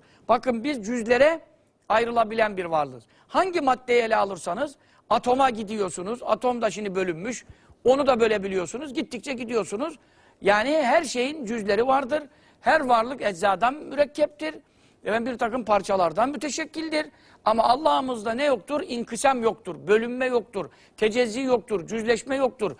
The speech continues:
Cüzleşme olmadığına göre bir bütünlük de yoktur. Yani cüzlerden toplanan bir bütün, bir kül. Bu da Rabbimiz hakkında beyan edilemez. Allahu Teala bir, tek. Demek ki bu tekliği nasıl anlıyoruz?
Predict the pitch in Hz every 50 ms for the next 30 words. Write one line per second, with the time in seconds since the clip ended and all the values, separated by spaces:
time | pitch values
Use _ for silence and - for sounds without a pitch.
0 | _ _ - _ _ - 175 233 254 226 269 269 - - 285 277 285 330 320 311
1 | 262 226 247 240 226 226 220 214 269 311 311 269 277 262 214 196 214 240 - -
2 | 277 277 302 339 254 - 233 202 180 151 123 - - 151 139 165 196 208 208 208
3 | 190 151 - _ _ _ _ _ _ _ _ - 139 180 226 226 202 233 240 240
4 | 233 214 294 311 285 - - 240 233 143 190 220 220 262 294 294 254 220 240 220
5 | 185 165 196 - - 254 240 175 127 - _ _ _ _ - 208 254 226 185 -
6 | - 262 254 180 120 - _ _ _ _ _ _ - 196 226 285 269 302 269 233
7 | 214 - - - - 214 208 208 196 202 196 185 180 185 165 - - 170 160 156
8 | 147 123 _ _ - - _ _ _ _ _ _ _ _ _ - 190 190 185 180
9 | 170 156 151 143 139 135 - _ _ - 294 320 339 320 302 294 - 285 285 302
10 | 339 359 339 285 262 302 247 165 - - _ _ _ _ _ _ _ _ _ _
11 | _ - 175 165 160 - - - _ _ _ _ _ _ _ _ _ - 269 302
12 | 302 262 208 233 233 254 349 - 302 285 277 - 262 269 269 311 302 - 277 247
13 | 226 214 208 214 247 320 359 -